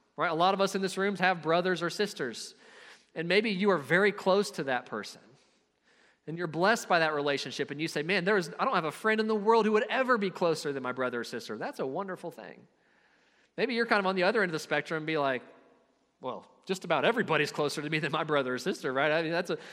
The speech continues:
maybe some of us have broken relationships there, and,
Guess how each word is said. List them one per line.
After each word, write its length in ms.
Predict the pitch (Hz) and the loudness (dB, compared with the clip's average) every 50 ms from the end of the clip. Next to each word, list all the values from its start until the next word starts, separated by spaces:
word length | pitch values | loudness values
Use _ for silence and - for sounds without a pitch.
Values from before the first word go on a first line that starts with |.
| - - - - | -18 -10 -2 0
maybe 180 | 190 208 220 | 0 0 0
some 120 | - 220 254 | 0 0 2
of 60 | 247 | 4
us 100 | 226 202 | 2 4
have 160 | 214 185 170 | 2 0 2
broken 340 | 147 156 175 240 - 320 254 | 2 4 4 4 4 2 0
relationships 640 | 208 170 160 151 147 - 151 139 - 156 139 - - | 0 2 2 0 0 -2 -6 -6 -6 -6 -6 -6 -8
there, 380 | 131 131 127 123 127 135 147 | -8 -6 -4 -2 0 0 -2
and, 260 | 165 151 151 160 - | -2 -2 -4 -6 -8